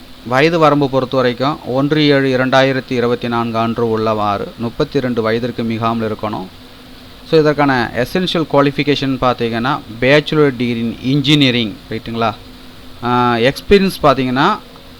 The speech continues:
ஆ, மினிமம் பார்த்தீங்கன்னா ஒன் இயர் வந்து இருக்கணும், எக்ஸ்பீரியன்ஸ் இருக்கணும். அதுக்கு அடுத்தாக பார்த்தீங்கன்னா, சேலரின்னு பார்த்தீங்கன்னா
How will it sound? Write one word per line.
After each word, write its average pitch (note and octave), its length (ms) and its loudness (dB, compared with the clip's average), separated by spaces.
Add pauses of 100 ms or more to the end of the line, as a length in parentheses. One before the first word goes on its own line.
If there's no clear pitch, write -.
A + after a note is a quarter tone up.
(200)
ஆ, B2 480 0
மினிமம் D#3+ 760 2
பார்த்தீங்கன்னா B2 600 0
ஒன் A#2+ 180 0
இயர் B2+ 180 0
வந்து A#2+ 260 -2
இருக்கணும், A2+ 480 -4
எக்ஸ்பீரியன்ஸ் A#2+ 320 -6
இருக்கணும். A#2 400 -4 (640)
அதுக்கு E3+ 280 4
அடுத்தாக D#3+ 580 6
பார்த்தீங்கன்னா, B2+ 720 2 (260)
சேலரின்னு E3 600 6
பார்த்தீங்கன்னா A#2 760 -2